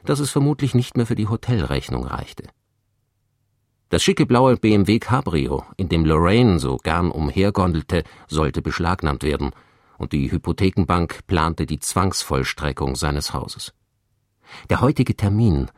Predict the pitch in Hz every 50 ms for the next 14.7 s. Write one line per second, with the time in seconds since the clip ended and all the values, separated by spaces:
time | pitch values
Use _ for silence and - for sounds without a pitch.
0 | _ _ - 98 98 90 95 95 95 95 95 92 90 92 90 - - - 98 95
1 | - - 95 76 65 - - - 78 - - - _ _ _ _ - 80 - -
2 | - - - - - 95 82 - - - 104 - - - - - - - - 71
3 | - - _ _ _ _ _ _ _ _ _ - - - - - - 120 104 120
4 | 151 160 151 - - 98 127 113 - 120 113 - - - 95 101 101 - - 71
5 | - - 73 67 - - - - - - - - - - _ _ _ _ _ _
6 | _ _ _ - 71 69 - 78 - - 95 117 127 120 - 85 69 - - -
7 | _ _ _ _ _ _ - 67 - - - - - - - 95 92 92 92 82
8 | 69 73 71 65 65 65 64 65 62 62 64 - - - - 98 82 71 76 69
9 | - - - - - - - - - _ _ _ _ _ _ _ _ _ _ _
10 | _ _ _ _ _ _ _ _ _ _ _ _ _ _ _ _ _ _ _ _
11 | _ _ _ _ _ _ _ _ _ _ _ _ _ 101 117 123 139 160 170 160
12 | 127 139 131 131 - 131 123 120 - - 127 131 113 - 87 78 76 71 65 62
13 | - - - 73 71 - - - 71 - - - 95 - - - - - - 65
14 | - 80 73 78 71 67 - - 85 78 71 69 69